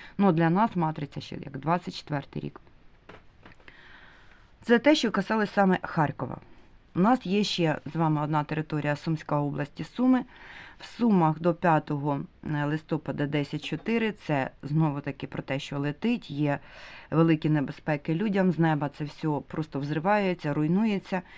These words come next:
І про це говорять всі мас-медіа. Ну, нічого ми з цим не зробимо. І в Сумську область заходить дуже така гніту-, гнітюча теж таки ситуація,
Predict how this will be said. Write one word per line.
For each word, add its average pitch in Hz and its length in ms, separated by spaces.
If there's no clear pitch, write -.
І 175 80
про 170 140
це 160 180
говорять 147 560
всі 180 380
мас-медіа. 196 920
Ну, 254 260
нічого 196 380
ми 190 60
з 180 40
цим 196 240
не 160 240
зробимо. 131 500
І 247 420
в - 60
Сумську 185 880
область 240 600
заходить 175 760
дуже 180 300
така 170 260
гніту-, 165 500
гнітюча 170 600
теж 156 240
таки 151 320
ситуація, 180 1200